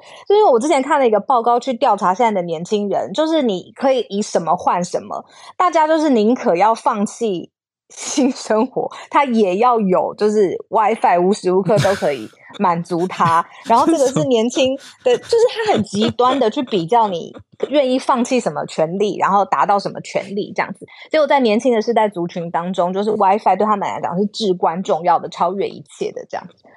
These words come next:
Speaker 1: 我想起来，我就看过这个报告，我刚刚才会知道 <laughs> 这样脱口而出补充一下。
Speaker 2: 那太有趣了哦，谢-，
Speaker 1: 嗯。
Speaker 2: 谢-，谢谢林氏，今天帮大家带来这一题。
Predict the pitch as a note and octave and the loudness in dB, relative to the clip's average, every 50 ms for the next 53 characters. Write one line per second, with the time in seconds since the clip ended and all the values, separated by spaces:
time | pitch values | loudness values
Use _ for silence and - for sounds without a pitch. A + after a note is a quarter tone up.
0 | _ _ - _ A3+ A#3+ - A3 B3 C#4 C4+ D4 G3 F#3+ G3+ A#3 D4 - - - | _ _ -6 _ -4 -2 0 0 0 2 2 2 2 2 2 0 -2 -2 -2 -4
1 | D#4 C4 C4 B3 A#3+ C4 A3 A3 - - A#3 G3 F#3+ F#3+ A3+ G#3+ F#3+ E3+ E3+ F#3+ | 0 0 0 2 2 2 0 2 0 0 0 0 0 2 2 2 2 2 2 0
2 | G#3 A3 A#3+ A3 F#3+ E3+ G#3 G#3+ G#3+ G#3 - _ G#3 G#3 G#3 G#3 - _ D#4+ D4+ | -2 -2 -2 -4 -4 -2 -2 -2 -4 -4 -6 _ -4 -4 -4 -4 -2 _ -6 -6
3 | - - - - A3+ A#3+ - _ A3+ A3 - - F#3+ E3+ F#3+ G3 - - G#3+ G#3 | -6 -12 -10 -8 -8 -8 -4 _ -4 -2 -2 -2 -2 -2 -2 -4 -4 -6 -6 -6
4 | - F3+ - G3 - - A3 G#3+ G3 F#3+ - - - - - - _ _ _ _ | -6 -12 -14 -10 -6 -4 -4 -4 -6 -10 -6 -6 -6 -6 -6 -12 _ _ _ _
5 | - - - - - _ _ _ - - - G#4+ G#4+ G#4 G4+ F#4+ E4 C#4+ C4 _ | -20 -20 -20 -20 -20 _ _ _ -20 -16 -14 -12 -12 -10 -12 -12 -14 -16 -20 _
6 | _ _ _ _ _ _ C#3+ _ A#2 G#2+ G2 G2 A2 G#2 G2 F2 E2+ - - - | _ _ _ _ _ _ -20 _ -8 -8 -6 -4 -4 -4 -4 -4 -6 -10 -12 -12
7 | E2+ D#2+ E2 - G#2 G2+ G2+ F#2 F#2+ F#2+ F2+ - - - - F#3+ D#3+ D#3+ D#3 B2 | -12 -12 -14 -16 -10 -8 -8 -6 -6 -8 -10 -12 -16 -18 -16 -14 -12 -10 -10 -10
8 | F#2+ - - - - B2+ D#3+ D3+ A#2 B2+ A#2 G#2 G2+ G#2 G2+ F#2 G2+ G2+ - - | -10 -10 -10 -10 -6 -4 -4 -2 -2 0 -2 -2 -2 -2 -2 -2 -4 -6 -6 -8
9 | - B2+ A#2+ G2 G2 _ _ _ - - - - _ _ _ - A#2+ A#2 A#2 A#2 | -6 -6 -6 -6 -8 _ _ _ -20 -20 -20 -20 _ _ _ -4 -4 -2 0 -2
10 | A2+ A2+ A#2 A2+ G#2+ G#2+ G#2 A2 G#2 F#2+ F#2 F2+ G2 F#2+ F2 G2 - - - | -2 -2 -2 -2 -2 -2 -2 -2 -2 -2 -2 -2 -4 -6 -6 -6 -10 -14 -20